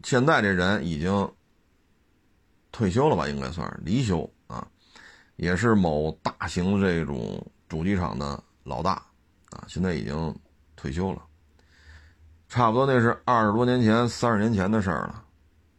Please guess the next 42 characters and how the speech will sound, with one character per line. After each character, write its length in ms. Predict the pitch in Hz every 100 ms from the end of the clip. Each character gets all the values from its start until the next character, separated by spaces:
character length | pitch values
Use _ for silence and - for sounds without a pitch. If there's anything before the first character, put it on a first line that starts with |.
| _ _ _ _ _ -
啊， 140 | - - _ _ _ _ _ _ _ _ _ _ _ _ _ _ _ -
当 220 | 135 143
时 160 | 123 127
他 200 | 131 127
是 140 | 117
上， 640 | 107 117 101 85 78 62 50 - _ _ - _
哎 100 | -
呦， 60 | 73
我 100 | 52
就 60 | -
不 120 | 73
能 100 | 85
说 160 | -
再， 180 | 87 69 -
再 140 | 80
说 200 | 78 90
再 120 | 95
细， 100 | 82
就 160 | - 92
是 60 | 82
当 160 | 113
时 120 | 110
拿 240 | 113 95 110
一 80 | 123
个 120 | 98
什 120 | 98
么 80 | 107
什 80 | 101
么 80 |
学 220 | 107 85 107
历 180 | - -
啊。 180 | 52 - _ _ - - - - _ -
当 180 | 156
时 60 | 185
在 80 | 160
班 220 | 123 160
里 100 | 127
聊 260 | 101 98 143
的 120 | 123
时 80 | 104
候 160 | 104
呢， 340 | 104 87 65